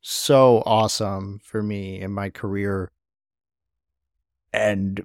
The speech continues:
meanwhile, like, my private life is, like, fully, like, falling apart at this point. You know, I'm constantly fighting with my girlfriend at the time. My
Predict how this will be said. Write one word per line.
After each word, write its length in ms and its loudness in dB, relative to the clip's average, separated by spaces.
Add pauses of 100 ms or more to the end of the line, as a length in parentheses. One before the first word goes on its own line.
meanwhile, 800 4
like, 240 0
my 140 -6
private 440 0
life 480 0
is, 280 -4
like, 240 -4
fully, 560 -4
like, 260 -10
falling 400 -8
apart 320 -8
at 140 -16
this 180 -8
point. 460 -12
You 140 -6
know, 200 -6
I'm 180 -8
constantly 520 -6
fighting 440 -4
with 220 -6
my 100 -8
girlfriend 480 -2
at 120 -4
the 80 -4
time. 580 -6 (420)
My 500 -12